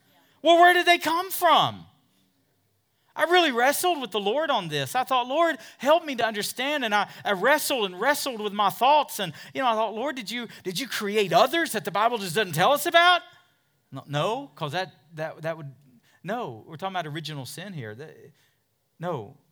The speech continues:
it came from Adam and Eve. <laughs> And I'll, and I'll never forget, you know, I'm wrestling with this, and I'll never forget the Lord just so, you know, kinda, uh, in a gentle way bopping me up across the head and saying, "Chad, you're thinking wrong.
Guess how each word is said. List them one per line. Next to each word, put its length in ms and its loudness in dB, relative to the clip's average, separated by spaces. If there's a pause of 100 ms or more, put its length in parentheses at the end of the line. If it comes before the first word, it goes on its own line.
(240)
it 120 -16
came 160 -18
from 180 -14
Adam 260 -12
and 100 -14
Eve. 300 -20
<laughs> 140 -20 (500)
And 120 -6
I'll, 200 -2 (180)
and 80 0
I'll 80 0
never 160 -2
forget, 380 -6
you 40 -2
know, 80 0
I'm 160 0
wrestling 460 -8
with 140 -6
this, 200 -8
and 80 -8
I'll 80 -6
never 220 -8
forget 380 -12
the 80 -10
Lord 340 -8 (240)
just 240 -10
so, 340 -4 (260)
you 160 -10
know, 100 -6
kinda, 360 -6 (240)
uh, 140 -10
in 140 -8
a 40 -6
gentle 400 -8
way 200 -4
bopping 500 -6
me 160 -6
up 180 -6
across 380 -8
the 100 -8
head 240 -6
and 100 -12
saying, 280 -12
"Chad, 400 -10
you're 140 -12
thinking 460 -16
wrong. 380 -14